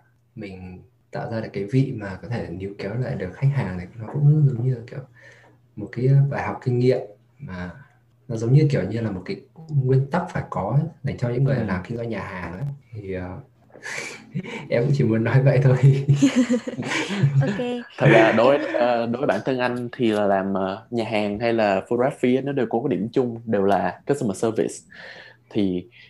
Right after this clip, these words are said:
Speaker 2: ờ, đối với bản anh thấy thì cái, cái, cái, ờ, cái, cái điều này anh đều nói với lại các bạn mà đang làm ở trong tiệm của anh á, là dù khách hàng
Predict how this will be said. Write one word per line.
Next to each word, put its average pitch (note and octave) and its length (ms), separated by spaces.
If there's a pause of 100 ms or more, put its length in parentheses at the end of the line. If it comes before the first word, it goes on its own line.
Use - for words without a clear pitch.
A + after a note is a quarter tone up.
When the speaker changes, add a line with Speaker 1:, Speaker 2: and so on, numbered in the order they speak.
(300)
Speaker 2:
ờ, G#2 600
đối A#2+ 140
với D#3 100
bản B2 280
anh B2+ 140
thấy C#3 180
thì A2+ 280
cái, E3 160
cái, D#3+ 260
cái, D#3+ 140
ờ, C3+ 340
cái, D#3+ 180
cái D#3 100
điều A2+ 140
này G#2 140
anh A#2+ 180
đều A2+ 160
nói A2 220
với D#3+ 60
lại C#3 120
các C#3+ 140
bạn - 280
mà G#2 160
đang A2 220
làm G#2+ 240
ở A2 100
trong A#2+ 180
tiệm F2+ 160
của B2 120
anh A#2+ 160
á, C#3 140 (380)
là G#2 320 (720)
dù G#2 540
khách D3+ 180
hàng G#2 420